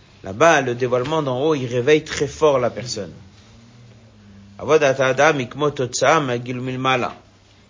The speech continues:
Et lorsqu'un juif, pendant les dix jours, entre Rosh Hashanah Yom Kippur, il prie mieux, il étudie mieux, il fait des mitzvot, Aset Metshuva, et cetera, là-bas, ça se ressent plus qu'il est une conséquence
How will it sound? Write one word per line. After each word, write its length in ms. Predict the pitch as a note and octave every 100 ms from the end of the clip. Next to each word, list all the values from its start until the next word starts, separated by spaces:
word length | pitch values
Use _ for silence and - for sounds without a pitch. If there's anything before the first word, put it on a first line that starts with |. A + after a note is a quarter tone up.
| -
Et 40 |
lorsqu'un 480 | D3 E3+ E3 C#3+ B2
juif, 300 | A#2+ B2+ B2+
pendant 280 | - C3 B2+
les 160 | B2 A#2+
dix 240 | A#2 A#2+
jours, 260 | B2+ B2 F#2+ - - - - - -
entre 260 | - A#2 C3
Rosh 180 | C3 -
Hashanah 180 | C3 B2+
Yom 180 | B2+ A#2+
Kippur, 500 | A#2+ A2 C3 A2+ - - _ _ _ -
il 80 | G#2
prie 260 | - D3+
mieux, 400 | D3+ D3 C#3+ C3
il 100 | A#2
étudie 420 | A2 A2 A2+ B2+ D#3
mieux, 320 | D3+ C#3+ B2+
il 60 |
fait 160 | A#2+ G#2+
des 100 | G#2+
mitzvot, 640 | A2 G#2+ - D3+ D#3 C3
Aset 300 | B2 A#2 A#2+ A#2
Metshuva, 420 | A#2 A2 C#3+ C#3
et 20 |
cetera, 560 | A#2+ G#2+ G2+ A2+ C#3+ F3+ E3+ _ _ _ _ _
là-bas, 260 | - D#3+ F#3
ça 160 | F3
se 100 | D3+
ressent 300 | E3 E3 D#3
plus 560 | D3+ G#3 F3+ D#3 D#3 - _ _ - - -
qu'il 280 | C#3 C3+ E3
est 340 | F3 D#3 B2 - - -
une 80 | A#2+
conséquence 1040 | B2 D3 - D3+ F3+ F#3+ D#3 C3 - -